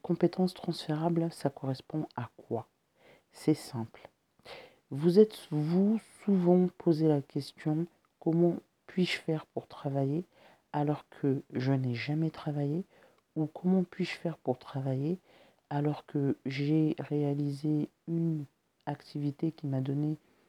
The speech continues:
une petite expérience professionnelle dans tout le long de mon parcours de vie ?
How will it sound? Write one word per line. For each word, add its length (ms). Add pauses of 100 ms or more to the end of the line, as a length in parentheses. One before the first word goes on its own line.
(280)
une 200
petite 440
expérience 1000 (400)
professionnelle 880
dans 220 (220)
tout 180
le 140
long 280
de 160
mon 220
parcours 440
de 120
vie ? 260